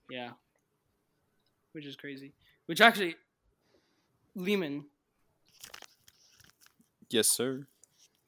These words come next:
Speaker 1: What do you think about the
Speaker 2: What?
Speaker 1: housing market? Are we coming to a
Speaker 2: <laughs>
Speaker 1: crash?
Speaker 2: It's looking good right now, guys.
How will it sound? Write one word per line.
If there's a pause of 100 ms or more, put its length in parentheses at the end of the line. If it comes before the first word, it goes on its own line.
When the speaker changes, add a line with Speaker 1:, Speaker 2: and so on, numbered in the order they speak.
(160)
Speaker 1:
What
do
you
think
about
the
Speaker 2:
What?
Speaker 1:
housing
market?
Are
we
coming
to
a
Speaker 2:
<laughs>
Speaker 1:
crash? (1400)
Speaker 2:
It's
looking
good
right
now,
guys.